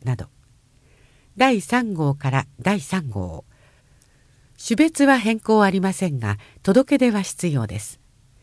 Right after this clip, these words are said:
手続き先は第二号被保険者、配偶者の勤務先。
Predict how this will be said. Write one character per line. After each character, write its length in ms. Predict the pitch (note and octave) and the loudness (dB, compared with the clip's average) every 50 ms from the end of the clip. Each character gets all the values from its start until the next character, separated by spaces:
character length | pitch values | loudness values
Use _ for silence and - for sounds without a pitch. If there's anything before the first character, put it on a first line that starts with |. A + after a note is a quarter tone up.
| _ _ _ _ _ _ _ _ - _ | _ _ _ _ _ _ _ _ -20 _
手 140 | - - A3+ | 0 0 2
続 260 | - C#4 C4+ B3+ C#4 | 2 2 2 2 0
き 60 | B3+ - | 0 0
先 320 | - B3 A3+ - - G#3+ | -2 -4 -4 -2 -2 -2
は 180 | G#3 G#3 F#3+ - - - _ _ _ F#3 | 0 -2 -2 -4 -10 -20 _ _ _ 0
第 280 | F#3+ B3 C#4 C4 G#3+ | 2 2 2 2 0
二 220 | G3+ G#3 A3+ A#3 A#3 | 0 -2 -2 0 2
号 300 | A#3+ A#3 A3 G#3 F#3 - | 2 4 4 4 2 0
被 220 | - - - A3+ | -2 -4 -4 -2
保 100 | F3 G3 | -2 -2
険 260 | G3 - - G3+ F3+ C#3+ | -4 -2 -2 -2 -2 -2
者、 220 | C#3 - A2 - - _ _ _ _ _ _ _ | -4 -8 -10 -10 -12 _ _ _ _ _ _ _
配 220 | - A3 B3+ C4+ | 0 2 2 4
偶 180 | C4 C#4 C#4 A#3+ | 4 4 2 2
者 200 | - - F3 D#3+ | 0 -2 -2 0
の 120 | E3+ G3 - - | 0 -2 -2 -4
勤 300 | - - C#3 C#3 C3+ C3 | -2 -2 0 0 0 -2
務 20 | |
先。 400 | A2+ - A2+ G#2 - - - - | -4 -6 -8 -10 -10 -12 -14 -14